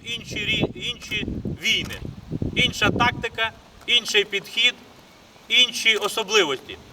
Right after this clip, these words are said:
Тому сьогодні ми повинні взяти кращий досвід в європейських, світових країнах,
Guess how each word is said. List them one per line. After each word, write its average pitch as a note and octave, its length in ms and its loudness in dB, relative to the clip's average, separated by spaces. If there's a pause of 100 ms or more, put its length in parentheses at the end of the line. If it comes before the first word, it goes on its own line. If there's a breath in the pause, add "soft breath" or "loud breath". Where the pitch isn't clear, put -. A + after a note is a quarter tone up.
(320)
Тому G#3 200 -6
сьогодні A#3+ 360 4
ми A#3 120 -4
повинні A3+ 380 -2
взяти A3 340 2
кращий A3+ 460 2
досвід G3 460 -2 (880)
в - 40 -10
європейських, G#3 800 2 (300)
світових A3 540 2
країнах, G3+ 440 4